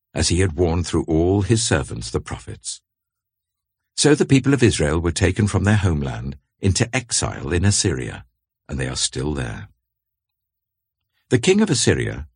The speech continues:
brought people from Babylon, Cutha, Ava, Hamath, and Sepharvaim,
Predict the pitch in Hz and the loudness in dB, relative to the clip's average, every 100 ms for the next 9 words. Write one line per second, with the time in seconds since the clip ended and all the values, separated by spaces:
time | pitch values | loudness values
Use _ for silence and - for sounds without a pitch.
0 | _ 107 110 - 113 - 73 82 - 71 | _ 2 2 4 2 2 0 -4 -2 -4
1 | 67 95 98 101 104 127 127 _ _ - | 0 2 2 2 0 -2 -6 _ _ 0
2 | 104 95 101 107 113 _ _ _ 98 98 | 2 2 0 0 -4 _ _ _ 2 4
3 | 90 92 107 - _ _ - 110 87 76 | 2 0 -2 -8 _ _ 2 2 4 0
4 | 78 - _ - 78 - - 87 - 80 | -4 -10 _ -4 -2 0 0 0 0 0
5 | 67 53 50 50 | 0 -2 -6 -12